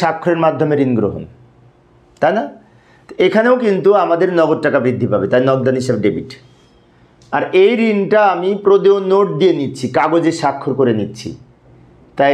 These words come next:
ঋণ হিসাব না লিখে প্রদেয় নোট লেখা উত্তম। দশ পার্সেন্ট প্রদেয় নোট হিসেব লেখা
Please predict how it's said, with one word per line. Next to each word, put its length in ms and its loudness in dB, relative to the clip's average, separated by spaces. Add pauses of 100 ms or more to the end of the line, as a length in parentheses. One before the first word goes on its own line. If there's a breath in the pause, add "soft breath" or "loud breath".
(140)
ঋণ 160 2
হিসাব 200 0 (100)
না 160 2
লিখে 240 -2 (160)
প্রদেয় 320 2 (120)
নোট 160 2 (120)
লেখা 180 0 (100)
উত্তম। 320 2 (1000)
দশ 240 0
পার্সেন্ট 360 0
প্রদেয় 320 2
নোট 220 0
হিসেব 160 -2 (100)
লেখা 220 0